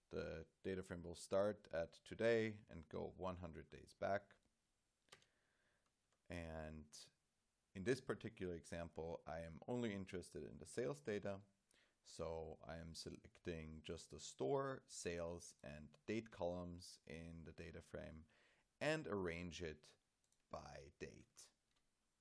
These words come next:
If we have a look at this, we can now see that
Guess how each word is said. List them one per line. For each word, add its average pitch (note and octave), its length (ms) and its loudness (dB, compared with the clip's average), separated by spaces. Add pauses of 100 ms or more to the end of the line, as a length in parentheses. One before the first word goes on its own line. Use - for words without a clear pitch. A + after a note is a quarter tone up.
(1300)
If - 60 -20
we F#2 80 2
have E2 100 0
a F2 40 0
look C3 240 4
at - 120 0
this, G#2 480 2 (920)
we G2+ 100 0
can G2+ 160 -2
now G#2 200 6
see F#2 500 0 (640)
that E2+ 300 2